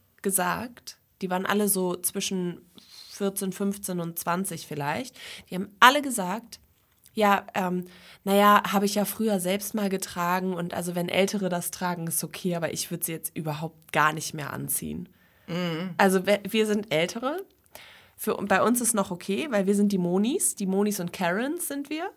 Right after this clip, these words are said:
Speaker 2: Mhm.
Speaker 1: Wir dürfen noch Skinny Jeans tragen, aber die jungen Leute,
Speaker 2: Aber ich
Speaker 1: die
Speaker 2: muss
Speaker 1: tragen's
Speaker 2: einmal
Speaker 1: nicht
Speaker 2: sagen,
Speaker 1: mehr.
Speaker 2: ich kann ja, ich verstehe ja so 'n, so 'n Look, ne? Das verstehe ich alles. Aber ich finde immer noch,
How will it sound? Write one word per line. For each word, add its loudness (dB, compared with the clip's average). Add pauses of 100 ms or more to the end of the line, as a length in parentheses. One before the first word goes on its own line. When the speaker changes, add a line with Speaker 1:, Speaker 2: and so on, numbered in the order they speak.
Speaker 2:
Mhm. 0
Speaker 1:
Wir 4
dürfen 2
noch -2
Skinny -2
Jeans -4
tragen, -6
aber -2
die -2
jungen -2
Leute, -4 (540)
Speaker 2:
Aber 2
ich -2
Speaker 1:
die 2
Speaker 2:
muss 2
Speaker 1:
tragen's 2
Speaker 2:
einmal 2
Speaker 1:
nicht -4
Speaker 2:
sagen, 2
Speaker 1:
mehr. -4
Speaker 2:
ich -12 (160)
kann -2
ja, 0 (200)
ich -8
verstehe 0
ja 2
so -2
'n, -4
so -6
'n -4
Look, -2
ne? 0
Das -6
verstehe -4
ich -10
alles. -6 (560)
Aber -2 (560)
ich -8
finde 0
immer -2
noch, -2